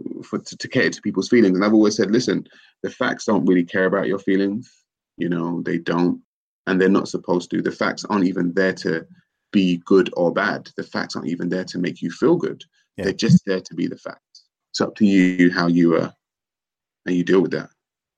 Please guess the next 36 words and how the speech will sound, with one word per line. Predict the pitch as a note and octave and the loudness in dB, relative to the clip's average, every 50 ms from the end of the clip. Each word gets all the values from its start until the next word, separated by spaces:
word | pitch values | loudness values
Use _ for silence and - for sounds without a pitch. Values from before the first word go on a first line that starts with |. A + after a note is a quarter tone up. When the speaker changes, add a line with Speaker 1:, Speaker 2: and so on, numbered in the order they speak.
| _ _ _ | _ _ _
Speaker 2:
Yeah, | - F#2 D#2+ D#2 | -12 -10 -10 -10
it's | D#2+ E2 | -6 0
very | G#2 B2 C3 A#2 | 2 2 2 2
weird | F2+ F2 F2 E2 D#2 D2+ - - | 2 0 0 -2 -4 -8 -10 -8
'cause, | - F#2 D#2+ | -8 -4 0
you | G#2+ A2 | 2 2
know, | G#2+ G#2+ | 4 4
we | B2+ C3+ | 4 4
can, | - D#3+ C#3+ B2+ | 4 2 0 2
we | C#3+ D#3+ | 2 2
can | - E3+ D#3+ | 4 4 4
debate | C#3+ C#3 B2 D#3+ D#3 C#3 - - | 2 4 4 4 4 4 2 -4
opinions | A#2+ - - B2+ A#2 A#2 A2 G2 F#2 F#2 | -10 -4 0 2 2 4 2 0 0 -2
and | F#2 F2+ - | -4 -6 -6
positions | F#2+ E2+ G#2 A2 - - F2+ F2 E2 | -6 -6 -6 -6 -6 -6 -8 -6 -6
all | F2 E2+ E2 | -6 -8 -8
day, | D2+ F#2+ G2 E2 D#2 - _ _ _ _ _ _ _ _ | -8 -8 -8 -10 -10 -14 _ _ _ _ _ _ _ _
but | - G2+ | -4 -4
if | A#2 - | -2 0
you, | A#2+ A2+ A#2+ - - - | 0 0 0 0 -2 -2
if | A#2+ B2 B2 - - - _ _ _ _ _ _ | -2 -2 -2 -6 -16 -20 _ _ _ _ _ _
you | - A2+ A2 A2 | -4 0 2 4
no | A2+ A#2 A#2 | 6 6 4
longer | A2 A2 A2 G#2+ G2 F#2+ | 4 4 2 2 2 0
have | G#2+ G#2+ F#2 F#2 | 0 0 -2 -2
the | F#2+ | -6
baseline | F2 D#2 - B2 A#2+ A#2 - - - G#2 G#2 G#2+ G#2 G#2 G2+ G2+ - _ _ _ _ _ _ _ _ _ _ | -10 -2 0 0 0 0 -2 -4 -4 -2 0 0 0 0 -2 -4 -8 _ _ _ _ _ _ _ _ _ _
of | G2+ F#2 - | -10 -10 -10
facts | - - - A2 G2+ D#2+ - - - - - - - _ _ _ _ _ _ _ _ - | -8 -4 -2 -2 -2 -4 -6 -10 -14 -14 -14 -14 -16 _ _ _ _ _ _ _ _ -10
and | G#2+ F2+ F#2 | -4 -2 0
Speaker 1:
Mm-hmm. | G#2+ G#2 F#2 F2 - | 2 2 0 0 -2
Speaker 2:
just | - A2+ A2 - - - | -4 -6 -6 -6 -8 -2
simple | - D#3+ D3 C3+ C#3 A#2 | 0 0 2 2 0 2
definitions | - C3+ - - B2 A#2 A#2+ - - A2 G2 F2+ | 2 0 0 2 0 0 2 2 0 -2 -2 -2
of | F#2 D#2 | -4 -4
words, | F2+ G2+ B2 G#2+ E2+ D2+ C#2+ - - | -2 -2 -2 -2 -4 -8 -12 -18 -20